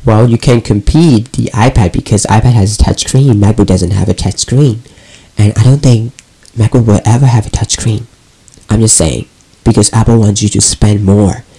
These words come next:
Instead of just buying one product, they want you to buy two products and use it in two different ways. That's why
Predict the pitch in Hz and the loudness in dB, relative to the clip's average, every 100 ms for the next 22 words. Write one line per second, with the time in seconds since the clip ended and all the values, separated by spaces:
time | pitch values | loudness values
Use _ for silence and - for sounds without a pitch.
0 | - - _ _ _ _ _ _ - 107 | -20 -20 _ _ _ _ _ _ -4 0
1 | 127 104 - 101 - - - 101 104 101 | 0 0 -2 -2 -4 -4 0 2 2 2
2 | 104 - 98 107 120 - 104 104 107 101 | 0 0 0 0 0 0 0 0 0 0
3 | 98 98 98 - 131 135 120 104 101 - | 2 2 0 0 0 2 2 2 2 0
4 | 101 98 101 _ - - - - - - | 0 -2 -4 _ -20 -20 -20 -20 -4 2
5 | 117 113 107 - - 104 101 - _ - | 2 4 0 -2 -4 -4 -4 -10 _ -10
6 | - 113 104 101 98 95 110 101 - - | 0 0 2 -2 -2 2 2 2 -2 -6
7 | - - - - _ - 113 - 104 | -6 -12 -20 -20 _ 0 0 0 0